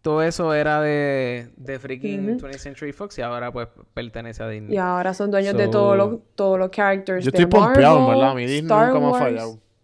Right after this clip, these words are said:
Speaker 1: ¿Qué tú dices, Juanvi?
Speaker 3: Que a mí bien pocas las veces que Disney me ha fallado, así que estoy pompeado.
Speaker 1: En verdad, bueno, sí, o sea, y de hecho, el, el, la misma noche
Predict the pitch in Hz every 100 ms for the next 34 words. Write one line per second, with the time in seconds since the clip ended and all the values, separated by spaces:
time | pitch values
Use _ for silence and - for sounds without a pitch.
0 | _ _ _ _ _ _ _ _ _ _
1 | 151 170 175 196 190 190 254 269 _ _
2 | _ _ _ _ _ _ 127 127 127 135
3 | 147 156 156 139 143 151 - 135 131 135
4 | 131 127 120 107 104 104 104 107 107 104
5 | 104 110 104 - - _ _ _ _ _
6 | - _ _ _ _ _ _ _ 139 143
7 | 143 143 156 185 180 269 330 - 196 285
8 | 349 202 196 175 160 175 165 190 - 240
9 | 131 139 160 160 - 156 156 156 156 156
10 | 175 220 240 247 320 - 156 156